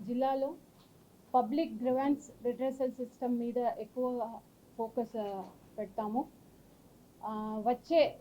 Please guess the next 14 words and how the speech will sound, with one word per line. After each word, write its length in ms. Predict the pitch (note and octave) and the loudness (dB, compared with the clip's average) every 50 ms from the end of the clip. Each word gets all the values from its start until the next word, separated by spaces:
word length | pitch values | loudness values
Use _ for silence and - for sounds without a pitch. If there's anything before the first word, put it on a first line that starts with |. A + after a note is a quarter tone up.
| - | -4
ప్రతి 340 | A#3+ B3+ A#3+ - - D#4 E4+ | -2 -2 -2 2 4 6 8
ఒక్క 320 | F4 E4 D#4+ D#4+ - C#4 | 10 10 10 8 6 2
కంప్లైంట్స్, 840 | B3 - - - - B3 A#3+ B3+ B3 D4 C#4+ C4+ C#4+ D4 D4 - - - - - - - - - - - - - - - - - - - - - G3+ | 2 2 0 -2 -2 0 0 0 2 2 0 2 2 0 -2 -4 -10 -20 -20 -20 -20 -20 -20 -20 -20 -20 -20 -20 -20 -20 -20 -20 -20 -20 -12 -6 -4
ఆమ్, 460 | A3 A3+ A3+ A3+ A3+ A3+ A3+ A3+ A3 - - - - - | -4 -2 -2 -2 -4 -4 -6 -8 -8 -10 -14 -16 -6 -2
ప్రాబ్లమ్స్, 560 | B3 A#3+ B3+ C4+ A#3+ C4 C#4+ C#4 C#4+ C#4 - - - - - - - - - - - - - - - - - - - - - - - - - - G3 | 2 4 4 4 4 4 2 2 2 0 -2 -8 -18 -20 -20 -20 -20 -20 -20 -20 -20 -20 -20 -20 -20 -20 -20 -20 -20 -20 -20 -20 -20 -20 -16 -2 0
then 280 | B3 B3 B3+ B3 G3+ | 2 2 2 2 2
గ్రీవెన్స్ 440 | B3 A3 B3 B3 C4 C4 B3 A3 - - - - - - - - - - - - | 2 2 4 4 4 4 2 0 -4 -8 -20 -20 -20 -20 -20 -20 -20 -18 -10 -2
ఏదైనా 560 | A#3 B3 A#3+ C#4 C#4 C#4+ D4 D4 E4 F#4 F#4+ - - - - - - - - - - | 0 2 4 4 4 4 4 4 2 0 -2 -8 -12 -20 -20 -20 -20 -20 -20 -8 -2
దాన్ని 520 | A3 A#3+ B3 C4+ C4 - C4+ C4+ C4+ C4 | 0 0 0 0 0 0 0 2 2 0
సీరియస్గా 840 | C4+ - - - C#4 C#4+ C#4+ D#4+ E4 D#4+ D#4+ - C#4 D4 C#4 B3+ - - - - - - | -2 -6 -8 -4 -2 0 2 4 2 2 2 0 0 2 2 2 0 -2 -8 -14 -8 -4
తీసుకుని 540 | C4 C#4 C4 - - C#4 C4+ C4 D4+ F#4 F#4+ - - - - - - - - - - - - - - - | -2 -2 -4 -2 -2 0 2 4 4 2 0 -4 -10 -20 -20 -20 -20 -20 -20 -20 -20 -20 -20 -12 -2 2
timely, 540 | B3+ B3 C4 D4 D#4 E4 D#4+ D#4+ F4+ G4 G4 F#4 - - - - - - - - - - A#3 | 2 4 4 4 4 4 4 6 4 4 4 0 -4 -14 -20 -20 -20 -20 -20 -16 -10 -2 0
then 180 | B3+ C4 C4+ | 2 2 2
క్వాలిటీ 720 | B3+ C4+ - - C4+ C4 D4 E4+ F4+ F#4+ F4+ F4 D#4+ A#3 | 2 0 2 4 6 8 8 8 8 6 4 2 -2 -2